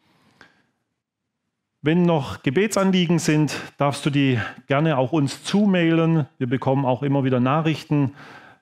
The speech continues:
für ein Gebetsanliegen, wo auch Krankheiten sind, wo Dinge auch passiert sind, die nicht so erfreulich sind. Aber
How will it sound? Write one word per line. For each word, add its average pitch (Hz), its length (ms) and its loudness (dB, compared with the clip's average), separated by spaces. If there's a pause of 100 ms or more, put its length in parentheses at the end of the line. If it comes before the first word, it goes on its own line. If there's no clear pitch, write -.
(1040)
für 143 220 0
ein 139 500 0
Gebetsanliegen, 160 800 0
wo 135 180 2
auch 131 400 -2
Krankheiten 151 640 0
sind, 143 420 -2
wo 131 440 0 (280)
Dinge 143 460 0
auch 135 320 -4
passiert 147 400 -2
sind, 147 460 -2
die 131 180 0
nicht 156 240 -4
so 170 80 -2
erfreulich 135 560 -2
sind. 127 300 0 (600)
Aber 131 440 0